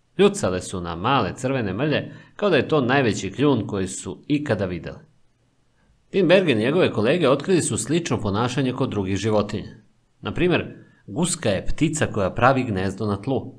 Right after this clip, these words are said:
Povremeno, dok se majka kreće po gnezdu, jedno od jaja se otkotrlja i ugnezdi na travi u blizini. Kada god se to dogodi,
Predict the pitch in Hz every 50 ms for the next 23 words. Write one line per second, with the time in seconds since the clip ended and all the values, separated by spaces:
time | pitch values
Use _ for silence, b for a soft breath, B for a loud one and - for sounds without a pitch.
0 | - _ _ _ _ _ _ _ _ _ _ _ _ _ _ - 101 104 104 113
1 | 120 131 143 156 160 135 107 - - - 110 98 98 104 107 101 92 85 - -
2 | 90 87 - 104 101 92 - - 90 - 92 82 87 92 95 107 127 131 127 120
3 | - - B B B B B B _ - 185 220 208 170 123 104 101 110 127 147
4 | 147 139 143 - 104 95 95 - - 104 98 - 139 147 160 160 143 117 107 110
5 | 120 123 127 127 123 110 110 131 131 131 135 131 135 110 104 98 101 101 101 101
6 | 95 104 107 98 104 120 117 101 - - - - - - _ _ _ _ _ _
7 | _ _ _ _ _ _ - 131 117 117 107 120 120 113 117 117 104 - 110 98
8 | 85 104 117 127 147 131 117 101 - B B